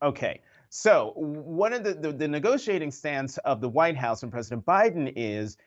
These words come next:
he will not negotiate over the debt ceiling. He says, and the administration says,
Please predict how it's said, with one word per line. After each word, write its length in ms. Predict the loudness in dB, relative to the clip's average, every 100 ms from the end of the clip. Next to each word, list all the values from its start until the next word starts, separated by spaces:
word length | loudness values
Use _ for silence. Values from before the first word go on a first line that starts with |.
| _ _ _
he 220 | 0 0
will 180 | 2 4
not 320 | 4 4 2
negotiate 880 | 0 2 2 2 -2 -2 -2 -4 -8 _ _ _ 0
over 260 | 4 6 4
the 120 | 2
debt 300 | 0 0 0
ceiling. 480 | -6 -6 -6 -8 -16 _
He 260 | -4 -2 0
says, 420 | 2 2 0 -4
and 80 | -4
the 20 |
administration 600 | -2 -2 0 0 0 -2
says, 420 | 2 2 2